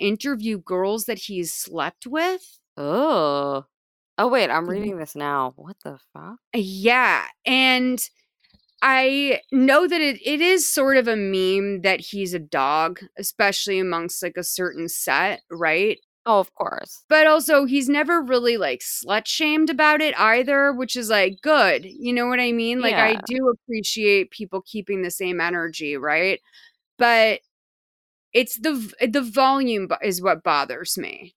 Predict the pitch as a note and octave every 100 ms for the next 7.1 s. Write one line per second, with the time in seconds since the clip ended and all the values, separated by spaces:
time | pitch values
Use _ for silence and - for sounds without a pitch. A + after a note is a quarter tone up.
0 | - - E3+ D#3+ C3+ C3+ D#3 F#3+ G#3 G3
1 | G#3 G#3+ F3+ C#3+ A#2 - C#3+ F#2 - -
2 | _ - B3 B3 A#3+ A#3+ F#3+ - A3 C4
3 | F#3+ F#2 - - - - A3+ F#3+ - G#2
4 | G3+ F#3 A3+ A3 G#3 D#4 - A3 F#3+ A3+
5 | A3+ - G#3+ G3+ G3 F#3 F3 F#3+ G3+ F#3
6 | F#3 G3+ F#3 E3+ F3+ G3 E3+ G3 F3 E3+
7 | D#3